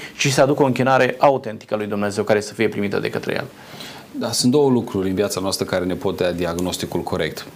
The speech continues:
Speaker 2: Primul este timpul, cum petrești timpul tău,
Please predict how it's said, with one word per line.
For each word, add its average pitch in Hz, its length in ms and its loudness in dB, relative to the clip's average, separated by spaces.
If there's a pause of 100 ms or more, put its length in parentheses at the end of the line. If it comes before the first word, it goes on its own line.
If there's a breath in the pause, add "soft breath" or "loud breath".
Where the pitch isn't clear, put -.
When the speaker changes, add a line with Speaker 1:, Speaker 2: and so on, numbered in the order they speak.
(180)
Speaker 2:
Primul 101 300 -2
este - 180 -4
timpul, 107 460 -4
cum 104 240 -6
petrești - 440 -6
timpul 78 340 -6
tău, - 280 -10